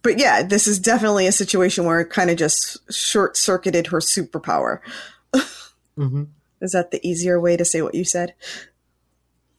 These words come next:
Speaker 2: Yeah, yeah, yeah.
Speaker 1: <laughs>
Speaker 2: So, um, th-, stop trying to simplify what I say and making me look like I said a lot
Speaker 1: You, you
Speaker 2: and
Speaker 1: use,
Speaker 2: said nothing.
Speaker 1: you use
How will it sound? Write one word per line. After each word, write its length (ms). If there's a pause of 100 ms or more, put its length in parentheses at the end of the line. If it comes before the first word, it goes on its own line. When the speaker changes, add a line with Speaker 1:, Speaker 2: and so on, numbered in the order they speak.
Speaker 2:
Yeah, 200
yeah, 340 (180)
yeah. 220
Speaker 1:
<laughs> 60 (840)
Speaker 2:
So, 460
um, 580 (600)
th-, 280
stop 300
trying 200
to 100
simplify 840 (240)
what 160
I 120
say 340
and 120
making 320
me 140
look 300
like 280
I 160
said 480 (840)
a 60
lot 160
Speaker 1:
You, 220 (300)
you 420
Speaker 2:
and 120
Speaker 1:
use, 160
Speaker 2:
said 180
nothing. 420
Speaker 1:
you 220
use 640